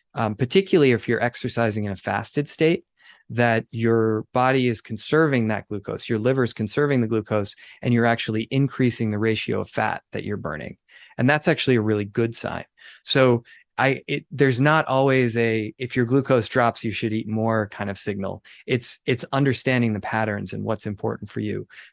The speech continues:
Because I would think if you're, like, let's say you're, you're undergoing a, you know, a, hundred mile race, um, you actually kind of want your glucose to go up and then drop into a, a reasonable state so that you're burning more fat,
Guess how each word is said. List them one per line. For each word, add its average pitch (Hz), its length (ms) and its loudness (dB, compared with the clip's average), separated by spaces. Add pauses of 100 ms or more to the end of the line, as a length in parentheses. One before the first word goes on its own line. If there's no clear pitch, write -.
Because 120 420 2 (240)
I 127 120 0
would 123 180 0
think 170 320 2
if 123 160 -2
you're, 117 320 2
like, 117 240 -2
let's 143 180 2
say 139 140 2
you're, 120 320 0
you're 113 240 -4
undergoing 117 480 2
a, 104 80 -4 (420)
you 117 120 -2
know, 98 160 -6 (340)
a, 110 60 -6
hundred 127 260 0
mile 110 220 0
race, 101 420 -6 (540)
um, 113 260 -2
you 135 180 4
actually 170 380 2
kind 156 220 0
of 107 120 0
want 131 360 0
your 120 180 -4
glucose 113 480 -4
to 117 80 -6
go 107 200 -4
up 117 340 -2
and 113 180 -2
then 104 280 -4 (220)
drop 147 360 4
into 123 520 2
a, 107 160 -2
a 110 80 -2
reasonable 113 520 0
state 135 460 2 (260)
so 143 160 2
that 127 160 2
you're 127 220 2 (160)
burning 139 360 2
more 107 180 -8
fat, - 300 -14